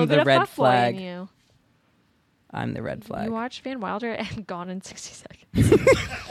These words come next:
Speaker 1: It's time to maybe reevaluate some things.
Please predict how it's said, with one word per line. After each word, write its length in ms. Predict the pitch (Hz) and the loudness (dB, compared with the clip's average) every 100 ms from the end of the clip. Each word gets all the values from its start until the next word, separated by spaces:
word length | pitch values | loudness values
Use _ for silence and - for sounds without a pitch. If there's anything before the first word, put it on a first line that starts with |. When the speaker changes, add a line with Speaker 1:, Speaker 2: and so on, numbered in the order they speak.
| 571 - - - - - | -2 -4 -18 -20 -20 -20
Speaker 1:
It's 260 | - - | -20 -20
time 300 | - 220 220 214 | -6 -4 -4 -6
to 460 | 214 214 208 196 - - | -4 -2 -2 -6 -14 -12
maybe 340 | 226 220 220 | -4 -2 0
reevaluate 720 | 214 208 196 196 190 107 - | 4 4 4 2 2 0 -2
some 160 | - 208 | -4 -8
things. 580 | - 64 64 - - | -8 -10 -12 -14 -16